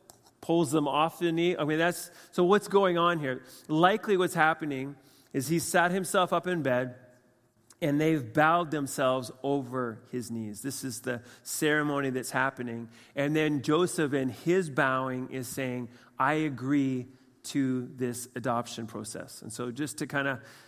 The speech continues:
make sure we have the right pictures in our mind, right? Manasseh and Ephraim aren't being bounced on Jacob's lap here.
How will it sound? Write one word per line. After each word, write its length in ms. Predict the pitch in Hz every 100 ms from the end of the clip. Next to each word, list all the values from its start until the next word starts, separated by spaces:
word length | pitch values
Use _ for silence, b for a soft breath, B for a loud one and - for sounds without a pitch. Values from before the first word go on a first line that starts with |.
| -
make 140 | 143 143
sure 180 | 165
we 80 | 147
have 140 | 147 139
the 80 |
right 260 | 139 143 -
pictures 460 | 160 156 151 139 147
in 100 | 135
our 80 |
mind, 400 | 135 131 131 139
right? 320 | 135 139 147 131
Manasseh 480 | 127 135 139 -
and 80 | 135
Ephraim 320 | 139 139 135
aren't 220 | 131 131 139
being 180 | 139
bounced 460 | 127 135 135 135 -
on 260 | - 131 131
Jacob's 420 | 127 127 127 113
lap 400 | 120 120 117 120
here. 260 | 120 120